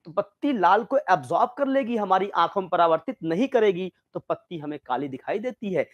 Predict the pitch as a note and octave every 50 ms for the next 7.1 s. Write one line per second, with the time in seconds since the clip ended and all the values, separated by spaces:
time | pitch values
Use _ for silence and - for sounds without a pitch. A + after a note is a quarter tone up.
0 | _ _ - _ _ - D4 D#4+ D4+ D4 C4+ B3 A#3+ A#3 - G3 C#3+ - _ _
1 | _ _ _ - - G#3 G#3+ D4 D4+ - - C#4 C#4 C4+ B3 C4 C#4 C4+ - C#4
2 | B3+ - G#3+ G#3+ A3 - C4 - - - G3+ - - G#3 G#3+ F3 E3+ E3 - D#3+
3 | D#3+ D3 D3+ C#3 _ - E3+ E3+ F3+ B3 - - _ _ _ _ _ _ - G#3
4 | - - - A3 G3+ F#3+ F3+ E3 F3 F3 D#3 D3+ D3 D#3 F3 A3 G#3+ A3 C4+ F4+
5 | - _ _ _ _ _ - B3+ C4 C4+ B3 - - A#3+ A3 - B3+ D4 C#4+ A#3
6 | C4 B3 - - A#3 A3+ G#3+ G#3 G3+ F#3+ F3+ F3 - F3 E3+ E3 E3+ D#3 D#3+ G3
7 | B3+